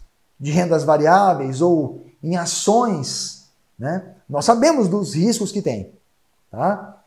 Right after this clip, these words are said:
Basta você lembrar o que aconteceu com o Nubank recentemente, quando o Nubank lançou o seu I P O, o Nubank, todo mundo foi lá investir o dinheiro no Nubank, cinquenta milhões,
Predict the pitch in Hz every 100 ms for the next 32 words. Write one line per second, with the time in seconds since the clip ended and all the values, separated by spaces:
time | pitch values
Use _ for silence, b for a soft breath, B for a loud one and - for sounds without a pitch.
0 | _ 120 147 175 233 254 262 262 254 208
1 | 165 156 151 151 160 - 185 226 214 214
2 | 285 - 311 359 339 262 226 - - _
3 | _ _ - 190 190 180 190 196 202 202
4 | 196 - 175 147 B B B _ 156 -
5 | 180 165 180 220 220 214 330 - - _
6 | _ _ - 262 190 190 190 170 226 196
7 | 196 190 185 185 180 175 170 180 170 151
8 | 175 175 208 214 269 - 196 170 185 180
9 | 175 180 180 156 139 -